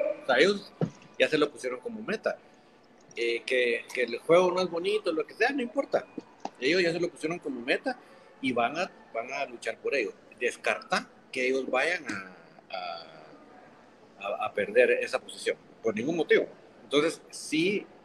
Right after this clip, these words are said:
nosotros, o sea, a mí lo que ellos hagan, les prometo que me viene muy sin cuidado, les prometo.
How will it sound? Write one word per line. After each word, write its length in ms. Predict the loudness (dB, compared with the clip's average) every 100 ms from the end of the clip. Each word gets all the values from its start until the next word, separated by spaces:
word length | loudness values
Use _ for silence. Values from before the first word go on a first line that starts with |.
| -2
nosotros, 480 | 0 2 2 2 10
o 20 |
sea, 180 | 10 10 2 -6 -10 -4
a 80 | 2
mí 280 | 4 4 4
lo 140 | 2
que 100 | 2
ellos 200 | 0 -2
hagan, 260 | -2 -2 -4 -10 -20 -20 -10
les 200 | -6 -6
prometo 600 | -6 -4 -2 -4 -4 -6 -10 -8
que 140 | -6
me 440 | -4 -2 0 -2 -4 -10 _ _ _ -10 -2
viene 220 | 0 0
muy 180 | -4 -6
sin 140 | -8
cuidado, 360 | -4 -2 -2 -4 -16 -20 -12
les 120 | -10 -10
prometo. 380 | -4 -4 -4